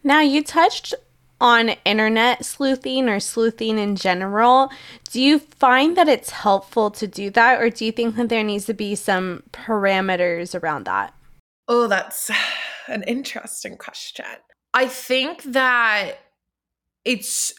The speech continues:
Speaker 2: really great that people want to be helpful, and sometimes it can be misplaced. Um, however, I've done a pretty good job of, like, everything goes to, like, an email.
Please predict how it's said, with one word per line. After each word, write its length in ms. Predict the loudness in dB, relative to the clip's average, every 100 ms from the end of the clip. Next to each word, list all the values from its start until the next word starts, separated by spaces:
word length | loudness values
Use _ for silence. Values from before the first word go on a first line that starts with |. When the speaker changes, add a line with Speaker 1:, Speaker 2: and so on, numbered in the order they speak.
| -12
Speaker 2:
really 420 | -8 -2 -2 -2
great 460 | -2 0 0 -2 -6
that 200 | -6 -6
people 520 | -10 -4 -2 -2 -2
want 280 | -2 -2 -4
to 80 | -10
be 80 |
helpful, 640 | -8 -8 -10 -2 0 0 0
and 420 | -4 -4 -6 -8 -14 _ _ _ _ _ _ _
sometimes 1400 | -10 -2 -2 -2 -2 0 2 0 -2 -2 -4 -6 -10 -16 _ _ _
it 160 | -4 -2
can 220 | -4 -4
be 220 | -4 -4
misplaced. 2000 | -2 -2 -2 -4 -10 -12 -16 _ _ _ _ _ -8 -4 -2 -2 -4 -8 -12 -14 -18 _ -20 _ _
Um, 640 | 0 2 4 2 0 -2 -6 -6
however, 1000 | -4 0 2 0 0 0 2 0 -4 -10 _ _ _
I've 460 | 0 2 2 -2 -4
done 480 | 0 2 2 -2 -4
a 120 | -8
pretty 420 | -6 -4 -4 -4
good 360 | -8 -8 -8 -8
job 400 | -4 -2 -2 -2
of, 160 | -4
like, 300 | -4 -4 -4 -6
everything 520 | -4 -4 -6 -6 -2
goes 320 | 0 0 -2
to, 120 | -8 -6
like, 220 | -6 -6
an 220 | -10 -6
email. 920 | -4 -2 0 0 2 2 2 2 -2